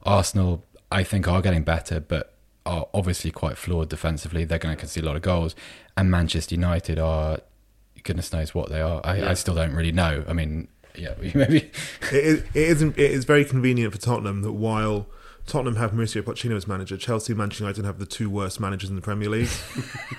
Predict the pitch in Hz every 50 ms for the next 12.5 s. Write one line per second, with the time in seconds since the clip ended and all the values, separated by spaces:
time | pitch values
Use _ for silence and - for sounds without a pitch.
0 | - - - - - 135 - 202 - - - - - - - - - - - -
1 | - - - - - - - - - - - - - - - - - 330 302 104
2 | 92 117 104 127 135 123 - - 120 101 - - 135 135 131 - 127 131 135 127
3 | - 151 156 175 165 101 82 104 95 - 120 101 117 113 110 107 104 - - -
4 | - - - - _ - _ _ _ _ _ _ _ _ _ _ - - - -
5 | 98 - 135 131 123 139 - - 135 143 147 120 117 135 135 135 - - - 120
6 | 107 95 98 87 110 - - 95 85 - - 104 95 85 76 82 80 78 - 85
7 | - 80 87 87 90 - - - _ 98 98 82 - - - 151 143 139 117 -
8 | - - _ _ _ _ _ 110 113 110 123 120 107 - 107 92 - 87 85 82
9 | 80 - - - - 76 73 - - _ _ - - - - _ - 98 98 92
10 | 92 90 90 87 - - _ _ _ _ _ _ _ _ _ _ - 110 117 117
11 | 113 107 101 80 - - 101 95 95 - - 95 90 82 - - 101 98 90 92
12 | 92 92 90 82 87 87 85 85 -